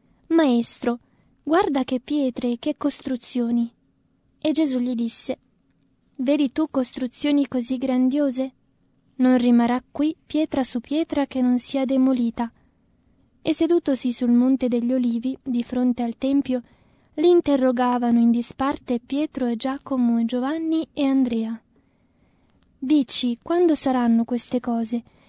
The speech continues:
E qual è il segno di quando tutte queste cose saranno per compiersi?"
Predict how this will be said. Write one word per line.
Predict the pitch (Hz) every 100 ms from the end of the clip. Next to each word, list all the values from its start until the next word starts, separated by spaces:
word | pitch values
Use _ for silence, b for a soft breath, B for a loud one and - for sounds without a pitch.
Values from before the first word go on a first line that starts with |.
| b b
E | 277
qual | - 311 277
è | 233
il | 233
segno | - 269 277 254 233
di | 240
quando | - 294 285 254
tutte | - - 262
queste | - 269 - 254
cose | 254 269 247 233
saranno | - 247 247 254 240
per | 233 226
compiersi?" | 262 269 269 233 226 - 240